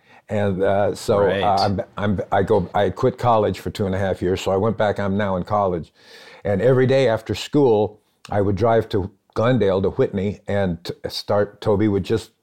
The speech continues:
Speaker 1: was very, very patient. And he would, I would just, you know, "Okay, now, I'm sorry, what's a condenser mic again? And what's the dynamic?" And he'd explain it and on and on. And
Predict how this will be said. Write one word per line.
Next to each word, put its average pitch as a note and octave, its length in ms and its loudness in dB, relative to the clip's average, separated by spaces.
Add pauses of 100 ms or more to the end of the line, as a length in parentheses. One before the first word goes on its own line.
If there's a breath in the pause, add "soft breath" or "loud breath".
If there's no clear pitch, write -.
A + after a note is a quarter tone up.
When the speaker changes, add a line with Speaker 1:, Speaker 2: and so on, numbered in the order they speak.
(280)
Speaker 1:
was F#2+ 320 -4
very, A2 340 0
very A2+ 220 2
patient. A#2 500 -2
And F#2 200 -4
he G2+ 100 -2
would, F#2 240 -4
I G2 120 0
would F2+ 140 -2
just, - 360 -8
you G#2 40 0
know, G#2 260 2
"Okay, G2 220 -2
now, F2+ 320 -4
I'm G#2+ 120 -2
sorry, G2+ 240 0
what's G2+ 240 -2
a B2+ 60 0
condenser A#2 500 0
mic A2+ 240 -2
again? A2 280 -2
And F#2 80 -4
what's G2 200 -4
the G#2+ 60 -4
dynamic?" G#2 640 -2 (360 loud breath)
And E2 120 -6
he'd G2+ 140 0
explain G#2 460 -2
it G2 100 -4
and F#2+ 160 -4
on G2 160 -2
and G2+ 100 0
on. G2+ 180 -2
And F2+ 120 -8